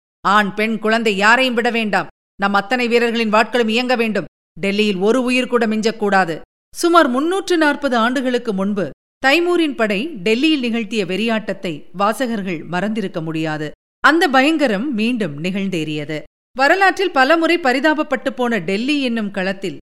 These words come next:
ஒன்னேகால் லட்சம் பாரசீக வீரர்கள் ஆவேசத்துடன் வாட்களை சுழற்றியவாறு குதித்தார்கள். சில மணி நேரங்களில் பல்லாயிரக்கணக்கான தலைகள் தலைநகர் வீதிகளில் உருண்டன.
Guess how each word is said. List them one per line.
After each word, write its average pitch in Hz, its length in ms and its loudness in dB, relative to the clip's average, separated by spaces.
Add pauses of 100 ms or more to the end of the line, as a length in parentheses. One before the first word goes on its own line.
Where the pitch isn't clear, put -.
(240)
ஒன்னேகால் 339 400 2
லட்சம் 262 320 -4
பாரசீக 240 500 -2
வீரர்கள் 202 680 -2
ஆவேசத்துடன் 214 800 -2
வாட்களை 214 520 -2
சுழற்றியவாறு 214 720 -4
குதித்தார்கள். 170 580 -6 (340)
சில 349 220 2
மணி 359 180 2
நேரங்களில் 302 500 0
பல்லாயிரக்கணக்கான 254 960 -2
தலைகள் 214 520 -4 (280)
தலைநகர் 233 520 0
வீதிகளில் 190 640 -4
உருண்டன. 170 500 -4